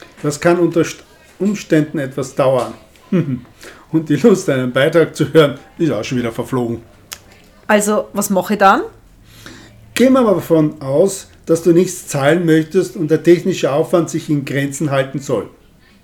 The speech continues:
Speaker 1: Nachdem du deinen Podcast in der Schule verwenden möchtest, beziehungsweise er ein Bestandteil deines Unterrichts werden soll, empfehle ich dir Soundcloud.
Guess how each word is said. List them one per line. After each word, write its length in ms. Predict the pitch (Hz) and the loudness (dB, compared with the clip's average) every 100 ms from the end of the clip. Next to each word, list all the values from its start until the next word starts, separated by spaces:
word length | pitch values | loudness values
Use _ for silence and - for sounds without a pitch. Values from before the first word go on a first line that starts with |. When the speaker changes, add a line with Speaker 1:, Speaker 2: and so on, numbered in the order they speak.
| _ _ _ _ _ - - - | _ _ _ _ _ -20 -20 -8
Speaker 1:
Nachdem 400 | - 160 190 220 | 0 2 4 2
du 240 | 214 214 151 | 2 2 0
deinen 380 | - 151 151 131 | 0 0 0 4
Podcast 500 | 170 190 - 135 - | 4 4 2 0 -2
in 80 | |
der 80 | 127 | -6
Schule 380 | 123 - 226 214 | -4 -2 2 2
verwenden 480 | 147 127 123 123 139 | 2 -2 -4 -4 -4
möchtest, 500 | 139 135 185 190 - _ _ _ - - - _ _ | -4 0 2 2 -2 _ _ _ -20 -20 -20 _ _
beziehungsweise 640 | - 131 - 147 156 160 160 | -8 -8 -2 4 4 4 0
er 100 | 139 | -2
ein 100 | 139 | -2
Bestandteil 560 | 135 - 147 175 175 | -4 -2 0 4 4
deines 320 | 151 143 139 | 4 0 -2
Unterrichts 640 | 208 202 - 175 151 135 131 | 0 0 4 4 2 -2 -2
werden 260 | 123 131 | -2 -2
soll, 280 | 131 170 214 | -2 -2 0
empfehle 400 | - 147 151 143 | -4 -4 0 0
ich 100 | 156 | 0
dir 140 | 156 180 | 0 -2
Soundcloud. 760 | - 131 143 - - 107 - | 0 -2 -2 -8 -12 -12 -14